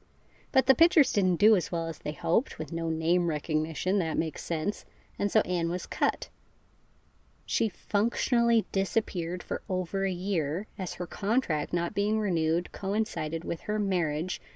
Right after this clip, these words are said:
to Charles Meng. When she reappeared in nineteen twenty-two, it was like starting from scratch. Anne spent the next couple of years supporting much larger stars like Gloria Swanson,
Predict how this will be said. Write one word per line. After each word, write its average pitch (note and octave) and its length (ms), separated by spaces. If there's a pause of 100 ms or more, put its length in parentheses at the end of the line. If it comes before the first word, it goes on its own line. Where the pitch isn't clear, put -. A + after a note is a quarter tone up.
(340)
to F3 280 (100)
Charles G#3+ 560
Meng. E3 580 (1800)
When A3 140
she G3 220
reappeared B3 640
in F#3+ 100
nineteen F3 320
twenty-two, C4+ 800 (360)
it E3+ 100
was D#3+ 220
like D#3+ 160
starting E3 400
from G#3 180
scratch. - 680 (920)
Anne G#3 260
spent F3+ 520
the F#3 60
next - 320
couple G3 320
of A3 140
years E3 260
supporting F3 540
much F3+ 260
larger F3 360
stars E3+ 500
like E3+ 180
Gloria E3+ 380
Swanson, F3 640